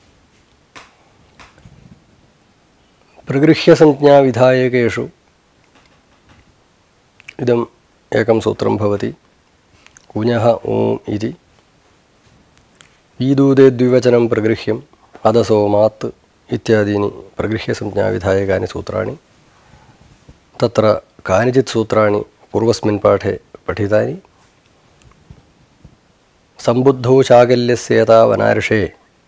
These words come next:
इति पूर्वसूत्रम्। अत्र अनेन सूत्रेण उञः निपातस्य प्रगृह्यसंज्ञा विधायते, विधीयते।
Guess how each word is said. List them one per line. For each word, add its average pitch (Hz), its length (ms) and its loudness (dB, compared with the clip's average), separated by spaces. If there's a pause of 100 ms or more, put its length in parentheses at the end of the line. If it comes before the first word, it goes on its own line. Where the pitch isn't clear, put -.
(120)
इति 110 180 -6
पूर्वसूत्रम्। 113 680 -4 (2500)
अत्र 127 400 6 (1400)
अनेन 135 260 4
सूत्रेण 113 520 0 (1600)
उञः 135 380 6
निपातस्य 113 760 2 (880)
प्रगृह्यसंज्ञा 110 760 -2
विधायते, 110 580 -8
विधीयते। 104 520 -6